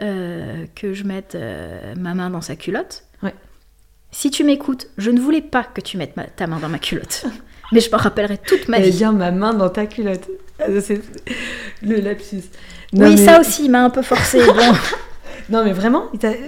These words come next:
Speaker 2: tu sentais qu'il y a aussi, du coup, il y avait des, des bugs au niveau du consentement ou
Speaker 1: Mais
Speaker 2: des
Speaker 1: bien
Speaker 2: choses
Speaker 1: sûr, mais bien
Speaker 2: Ouais,
Speaker 1: sûr.
Speaker 2: c'est tout, c'est lié, quoi.
Speaker 1: Bien sûr, c'est-à-dire à partir du moment où t'es considérée comme une salope,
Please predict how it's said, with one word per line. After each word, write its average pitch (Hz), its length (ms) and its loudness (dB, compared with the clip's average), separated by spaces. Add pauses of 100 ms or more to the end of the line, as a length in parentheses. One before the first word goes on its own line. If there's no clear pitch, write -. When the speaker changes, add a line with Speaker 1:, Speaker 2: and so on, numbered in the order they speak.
(120)
Speaker 2:
tu 214 160 0
sentais 240 320 0
qu'il 262 100 -2
y 208 40 2
a - 20 2
aussi, 202 200 -2
du 220 120 -4
coup, 269 80 -2
il - 20 4
y 233 40 4
avait 185 100 2
des, 185 200 -2
des 185 280 2
bugs 208 260 2
au 202 60 2
niveau 185 220 0
du 175 100 -4
consentement 220 720 -2
ou 208 80 0
Speaker 1:
Mais 180 140 2
Speaker 2:
des 180 40 -2
Speaker 1:
bien 214 200 2
Speaker 2:
choses 254 100 0
Speaker 1:
sûr, - 200 -6
mais 175 140 -4
bien 196 240 -4
Speaker 2:
Ouais, 311 100 4
Speaker 1:
sûr. 254 160 0
Speaker 2:
c'est - 100 -16
tout, 175 200 -14
c'est 175 140 -6
lié, 175 200 -2
quoi. 147 200 -8 (180)
Speaker 1:
Bien 220 240 -2
sûr, 220 240 -4
c'est-à-dire 196 380 -4
à 208 60 -2
partir 233 320 -4
du 226 120 -2
moment 226 280 2
où 214 60 0
t'es 196 120 -2
considérée 185 420 -6
comme 165 160 -6
une 160 80 -4
salope, 185 480 -4